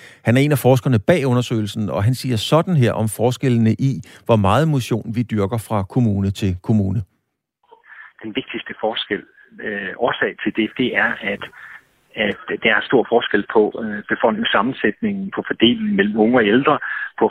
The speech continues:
Speaker 2: fordelingen mellem, mellem borgere med en kort eller ingen uddannelse og med en lang uddannelse, og fordelingen af andelen af borgere, som... Øh, som er udsatte positioner, førtidspension,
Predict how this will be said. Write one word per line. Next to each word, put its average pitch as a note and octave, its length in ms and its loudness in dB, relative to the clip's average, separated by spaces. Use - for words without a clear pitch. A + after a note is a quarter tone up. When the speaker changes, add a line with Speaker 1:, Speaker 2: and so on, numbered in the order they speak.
Speaker 2:
fordelingen G#2+ 580 2
mellem, G2+ 280 -2
mellem F#2+ 220 -2
borgere A2 340 6
med G2+ 80 2
en G2 120 -4
kort C3 300 4
eller F#2+ 140 -4
ingen B2 260 0
uddannelse G#2 460 0
og G2+ 200 -2
med G#2 140 -4
en F#2+ 140 -10
lang B2+ 140 0
uddannelse, A2 580 -2
og A#2+ 240 4
fordelingen A2+ 640 0
af G2 260 -6
andelen A#2+ 360 2
af G2+ 160 -2
borgere, G#2+ 440 4
som... G2+ 260 -2
Øh, F#2+ 220 -4
som A2 160 0
er G2+ 240 0
udsatte A2 380 2
positioner, A#2 600 0
førtidspension, G#2 760 -4